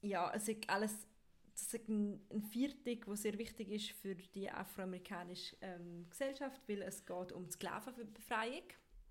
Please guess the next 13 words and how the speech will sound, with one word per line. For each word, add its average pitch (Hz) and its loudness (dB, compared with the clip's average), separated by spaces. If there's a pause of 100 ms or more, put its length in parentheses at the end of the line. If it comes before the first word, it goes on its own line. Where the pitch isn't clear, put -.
(600)
Und, 208 4
ähm, 185 0 (840)
zusätzlich, 220 2 (1600)
ähm, 247 6
hat 262 4
sie 277 -2
gesagt, 240 4 (480)
sie - -6
können 247 6
sich 240 2
nicht 247 4
anders 226 2 (100)
als 214 4